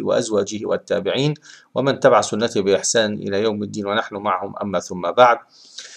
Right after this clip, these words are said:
أهلا بحضراتكم في فيديو جديد من فيديوهات، آه، تبسيط العلوم. وبأكد تبسيط العلوم لأن احنا بنشرح بطريقة، آه، ب-، ب-، بشرح بطريقة مبسطة، آه، فيها،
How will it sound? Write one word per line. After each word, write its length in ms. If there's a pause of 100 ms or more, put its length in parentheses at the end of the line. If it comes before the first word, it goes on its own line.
(180)
أهلا 280
بحضراتكم 540
في 160
فيديو 280
جديد 440
من 160
فيديوهات، 640 (400)
آه، 340
تبسيط 540
العلوم. 480 (100)
وبأكد 460
تبسيط 560
العلوم 520
لأن 220
احنا 200
بنشرح 560
بطريقة، 720 (440)
آه، 100
ب-، 140
ب-، 260
بشرح 440
بطريقة 640
مبسطة، 760 (320)
آه، 340
فيها، 400